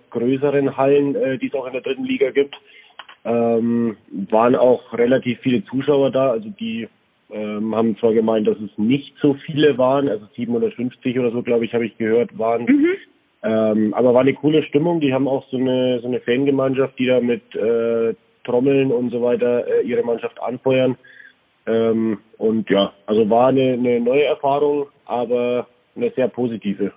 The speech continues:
Speaker 2: Mhm, cool. Das Spiel total knapp klingt. Und war es das auch?
Speaker 1: Das war's auch, ja.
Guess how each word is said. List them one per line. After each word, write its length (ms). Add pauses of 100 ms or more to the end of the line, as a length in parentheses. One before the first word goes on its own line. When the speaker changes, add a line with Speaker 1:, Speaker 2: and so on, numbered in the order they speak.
(320)
Speaker 2:
Mhm, 320 (360)
cool. 240 (380)
Das 160
Spiel 540
total 500
knapp 340 (640)
klingt. 380 (540)
Und 180
war 220
es 140
das 260
auch? 100 (920)
Speaker 1:
Das 240
war's 220
auch, 200
ja. 120